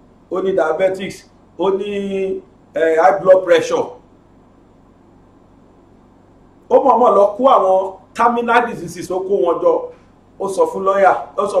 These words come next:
fún judge. At the first, the first instance, the law-, eh, the judge threw case yẹn out. Ìwò tún dé lẹ́ẹ̀kejì, ó tún padà wá. Ok, ìyẹn grant wọn pé on health ground kó lọ tọ́jú ara ẹ̀. But iléeṣẹ́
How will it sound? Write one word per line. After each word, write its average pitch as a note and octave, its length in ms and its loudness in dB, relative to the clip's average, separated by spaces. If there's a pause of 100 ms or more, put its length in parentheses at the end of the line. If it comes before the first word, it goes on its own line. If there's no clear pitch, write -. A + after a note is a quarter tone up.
fún G3 140 -10
judge. G#3+ 400 0 (960)
At E3 180 4
the F3 60 -10
first, B3 340 0
the G#3 120 -12
first A#3 280 -2
instance, - 320 -6
the F3 80 -14
law-, A3+ 180 0
eh, F#3+ 160 -4
the E3 120 -8
judge E3 420 2
threw A3 240 -2
case A3+ 220 2
yẹn E3 160 2
out. - 260 2 (180)
Ìwò E3 220 -4
tún A#3 100 -4
dé A#3+ 140 4
lẹ́ẹ̀kejì, G#3+ 520 2 (200)
ó G#3+ 120 -2
tún B3+ 160 0
padà G#3 340 4
wá. D#3+ 300 0 (840)
Ok, G3 200 -4 (200)
ìyẹn E3 280 0
grant A3 360 0
wọn D#3 300 -2
pé F#3 80 -4 (160)
on D3+ 240 -2
health G3 260 2
ground E3 300 -4 (680)
kó F#3 100 -6
lọ E3 240 2
tọ́jú E3 280 0
ara C#3 200 2
ẹ̀. A#2+ 140 -10 (680)
But A#3+ 200 4
iléeṣẹ́ D4 360 4